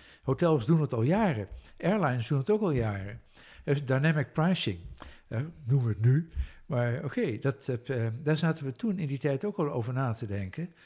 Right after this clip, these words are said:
Eh, moeten we dat niet invoeren, eh, om meer publiek te trekken? Als ik nog wel eens nachtmerries heb, is dat je, er is niks ergers als je staat bij de poort en er komt niks. Of er rijdt alleen maar voorbij. En ik kan in dat opzicht nog een grap vertellen van de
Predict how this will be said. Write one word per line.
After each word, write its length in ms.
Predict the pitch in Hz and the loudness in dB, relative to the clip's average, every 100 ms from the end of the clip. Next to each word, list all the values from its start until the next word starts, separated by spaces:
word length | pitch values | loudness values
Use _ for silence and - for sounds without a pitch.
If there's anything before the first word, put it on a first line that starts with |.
| - _ | -20 _
Eh, 120 | 139 | -4
moeten 220 | 165 139 | -2 -2
we 60 | 135 | -4
dat 200 | 202 208 | -4 -2
niet 200 | 139 120 | -4 -2
invoeren, 920 | 143 123 110 - 104 101 - 165 - _ | -2 -2 -4 -4 -2 -4 -4 -8 -8 _
eh, 120 | 165 135 120 120 117 | -12 -8 -8 -8 -6
om 160 | 120 127 | -4 2
meer 180 | 156 156 | 2 4
publiek 380 | 143 127 175 | 0 2 2
te 120 | 175 - | 0 -6
trekken? 380 | 117 98 - - - - | -4 -4 -8 -20 -20 -16
Als 220 | 165 123 | -6 -6
ik 120 | 123 - | -6 0
nog 180 | 156 | 0
wel 120 | 143 117 | 2 0
eens 160 | 98 | 0
nachtmerries 580 | 127 147 - 170 170 165 | 0 0 0 0 0 0
heb, 280 | 170 180 - - _ - - - - _ | -2 -2 -10 -20 _ -20 -20 -20 -20 _
is 280 | - 135 120 | -4 -2 0
dat 220 | 147 135 | 0 -2
je, 120 | - 117 | -2 -4
er 120 | 139 | -4
is 120 | 117 | 0
niks 280 | 160 185 - | 2 2 0
ergers 500 | 180 170 175 175 - | 0 0 -2 -4 -4
als 160 | 117 | -4
je 60 | 123 | -4
staat 300 | - 151 147 | -2 0 0
bij 100 | 131 | 0
de 60 | 110 | -4
poort 540 | - 208 247 233 - - - - - _ | -4 -2 -2 -6 -12 -14 -16 -18 -20 _
en 120 | - 143 | -4 -4
er 60 | |
komt 340 | - 214 175 113 | -2 -2 -2 -2
niks. 480 | 92 - - - _ _ _ | -6 -6 -14 -14 _ _ _
Of 180 | - 117 | -8 -4
er 80 | 147 | 0
rijdt 240 | 147 147 | 2 2
alleen 200 | 156 151 | 2 2
maar 100 | 156 | 2
voorbij. 580 | 139 131 127 147 95 - - _ _ - | -2 -2 2 2 0 -8 -16 _ _ -18
En 160 | - 110 | -8 -6
ik 100 | 110 | -6
kan 200 | - 117 | -4 -4
in 80 | 113 | -2
dat 220 | 123 113 | -6 -6
opzicht 420 | 123 - 127 - | -10 -8 -10 -8
nog 140 | 110 98 | -10 -8
een 100 | 98 | -10
grap 220 | - 120 | -10 -10
vertellen 420 | - - 123 131 | -12 -8 -6 -6
van 280 | - 117 107 | -4 -4 -4
de 160 | 104 | -4